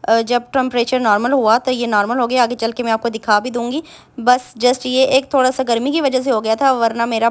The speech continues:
पार्सल बहुत ज़्यादा ज़बरदस्त है और मुझे काफ़ी ज़्यादा पसंद आया है। आप लोग भी देख सकते हैं इसमें कितने ज़्यादा मुख्तलिफ़ किस्म के शेड्स हैं। I think so एटीन शेड्स हैं, आप लोग गिन भी सकते हैं और मेरे ख्याल से एटीन ही हैं। यहाँ पर मैं एक बात कहना चाहूँगी कि उनको अपने इस पैलेट के साथ लिपस्टिक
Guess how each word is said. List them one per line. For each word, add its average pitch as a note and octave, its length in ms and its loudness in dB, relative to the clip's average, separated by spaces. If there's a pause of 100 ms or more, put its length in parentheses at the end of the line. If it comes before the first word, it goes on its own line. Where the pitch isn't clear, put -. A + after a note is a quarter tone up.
(120)
पार्सल A3+ 400 0 (100)
बहुत A3+ 340 -2
ज़्यादा A3+ 260 0
ज़बरदस्त A#3+ 500 -2
है B3 60 2
और A#3+ 60 0
मुझे A3 260 -4
काफ़ी A3+ 340 -2
ज़्यादा G#3+ 260 0
पसंद A#3+ 340 -2
आया A3+ 160 4
है। C#4+ 120 0 (340)
आप A#3 160 2
लोग C4 120 -2
भी C#4 120 -2
देख A#3 220 -2
सकते - 200 -8
हैं B3+ 80 -2
इसमें B3+ 180 -6
कितने C4 320 -6
ज़्यादा A#3+ 280 2
मुख्तलिफ़ B3 360 -4
किस्म B3+ 240 -4
के C4 120 -4
शेड्स A3 380 -4
हैं। C4 100 -2
I G#3+ 160 0
think B3+ 240 -6
so C#4 160 0
एटीन A#3+ 400 -2
शेड्स A3+ 380 -4
हैं, D#4+ 120 -2 (340)
आप B3 120 2
लोग C4+ 200 -2
गिन C4+ 160 -2
भी C#4 100 0
सकते B3+ 300 -4
हैं B3 80 2
और B3 80 2
मेरे A#3+ 180 0
ख्याल A#3 180 2
से B3+ 200 0
एटीन B3 260 -4
ही A#3 220 -4
हैं। - 240 -10 (520)
यहाँ C#4 200 0
पर F4+ 120 0
मैं E4+ 140 2
एक D4 100 -4
बात C4 180 2
कहना D#4 220 0
चाहूँगी D4 420 0
कि D4+ 100 -2
उनको C#4 320 -2
अपने C4+ 380 0
इस B3+ 180 -4
पैलेट B3 300 -4
के C4 120 -6
साथ A3+ 320 -2
लिपस्टिक B3 400 -6